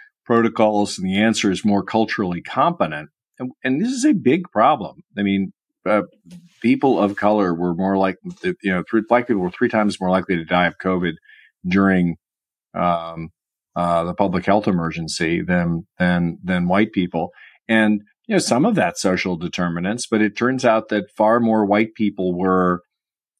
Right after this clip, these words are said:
uh, tested for covid when they showed up at the E R than Black people for exa-, with exactly the same conditions. You know, uh, Black people are forty percent less likely to be given,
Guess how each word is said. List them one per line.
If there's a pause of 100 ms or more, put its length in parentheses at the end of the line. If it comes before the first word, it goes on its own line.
uh,
tested
for
covid
when
they
showed
up
at
the
E
R (340)
than
Black
people
for
exa-,
with
exactly
the
same (480)
conditions. (520)
You
know,
uh, (420)
Black
people
are
forty
percent
less
likely
to
be
given,